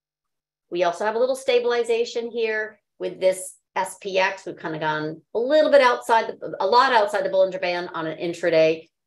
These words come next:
a little outside, so not so exciting. And here we are getting supported. Pretty, pretty frustrating if you are still trying to short this.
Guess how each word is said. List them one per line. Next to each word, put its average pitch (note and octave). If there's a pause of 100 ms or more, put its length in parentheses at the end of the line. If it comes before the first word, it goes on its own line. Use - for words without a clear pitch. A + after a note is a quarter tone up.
(140)
a E3+
little B3+
outside, D#3+
so E3+
not G3
so F#3
exciting. D#3+
And D#3
here D3+
we E3
are F#3+ (680)
getting C#3+
supported. A3+ (100)
Pretty, F#3+ (320)
pretty B3
frustrating G#3
if F#3+
you F3
are E3
still C#4
trying A#3
to -
short G#3+
this. F#3+